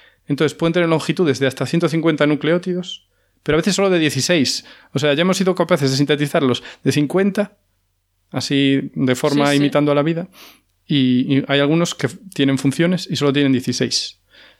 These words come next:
Speaker 1: Vale, entonces, ojo al piojo.
Speaker 2: Podría estar ahí,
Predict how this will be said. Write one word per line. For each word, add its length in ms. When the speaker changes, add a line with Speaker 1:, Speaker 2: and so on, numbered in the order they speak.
Speaker 1:
Vale, 260
entonces, 640
ojo 420
al 100
piojo. 220
Speaker 2:
Podría 220
estar 240
ahí, 420